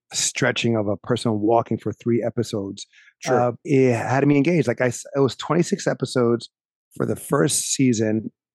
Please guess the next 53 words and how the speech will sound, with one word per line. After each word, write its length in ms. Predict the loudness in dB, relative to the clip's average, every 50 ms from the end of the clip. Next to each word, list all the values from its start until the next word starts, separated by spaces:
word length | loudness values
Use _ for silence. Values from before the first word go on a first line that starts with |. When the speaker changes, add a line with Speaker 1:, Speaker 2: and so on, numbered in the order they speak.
| _ _ _ _ _ -6
Speaker 1:
and 760 | -4 -2 -2 -2 -2 -2 0 0 0 0 0 0 0 0
I 260 | 0 0 2 2 0 0 0
pretty 140 | 0 2 2
much 180 | 2 0 -2 -4
watched 420 | -2 0 0 0 0 0 0 0
it 140 | 0 2 2 0 0
any 180 | 2 2 4 4
moment 320 | 4 4 4 4 2 2
I, 140 | 2 0 -2 -6 _ _ -8 -8
I 120 | -6 -6 -8 _
could. 220 | -2 0 2 2
I 80 | 2 2
wa-, 140 | 2 0 0
I 40 |
think 180 | 0 -2 0 2
I 80 | 2 2
watched 440 | 2 4 4 4 4 2 2 2
it 40 | 2 2
in 140 | 2 0 -2
two, 220 | -2 0 2 0 2
three 200 | 2 2 2 4
days. 460 | 4 4 4 4 2 2 0 -6 -14 _ _
Speaker 2:
Yeah, 140 | 2 2 2
Speaker 1:
If 140 | 2 0 -2
Speaker 2:
you, 200 | -2 -2 -2 -2 -4
Speaker 1:
it 80 | -6 -6 _ -4
Speaker 2:
you, 280 | -2 0 0 -2 0 2
uh, 280 | 4 4 6 6 4 4 0 -2
I 100 | -4 -4
think 280 | -4 -4 -4 -2 0 2
it 40 | 4
was 140 | 4 2 0
two 220 | -2 0 0 2
days 320 | 4 4 2 0 -2 -8 -10
because 340 | -8 -6 -4 -4 -4 -2 0
you 140 | 0 0 0
said, 240 | 2 4 4 4 2
"I 180 | 0 -2 -4 -4
started 400 | -4 -2 0 2 4 4 4 4
watching 440 | 4 4 4 4 4 2 -2 -8 -12
it." 160 | -12 -12 -8 -4
I'm 100 | 0 2
like, 180 | 2 2 2
"Okay." 380 | 2 0 0 -2 -4 -4 -6 -8 -12 _ -20 -20 -20 -20 _ -2
And 80 | 0
then 100 | 2 2
shortly 380 | 2 4 8 8 8 8 8 6
after 200 | 4 2 2 4
that, 120 | 4 4
I 80 | 4 4
get 120 | 4 2
a 40 | 4
text, 280 | 2 0 0 0 -4